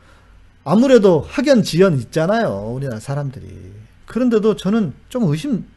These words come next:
약간 의심스럽어요. 그냥 다른 거보다 저는 뭐 잘 모르니까. 이 양반 좀 올드하다.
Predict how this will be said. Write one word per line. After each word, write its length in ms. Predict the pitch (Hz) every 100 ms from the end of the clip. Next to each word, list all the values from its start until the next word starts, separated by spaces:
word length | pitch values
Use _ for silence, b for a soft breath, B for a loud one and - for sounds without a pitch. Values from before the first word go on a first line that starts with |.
| _ -
약간 420 | - _ - 277
의심스럽어요. 680 | 175 165 208 - 196 - 131
그냥 320 | 196 220 156 - B B B B B - - - - - - - -
다른 220 | 151 202
거보다 500 | 208 160 165 185 110 -
저는 200 | 156 202
뭐 80 | 175
잘 160 | 175
모르니까. 720 | 147 165 202 143 - 110 120 - _ - - _ _ _ _ _ _ _ _ _ - - -
이 80 | 156
양반 240 | 160 156
좀 160 | 147 139
올드하다. 720 | 110 151 226 214 160 143 101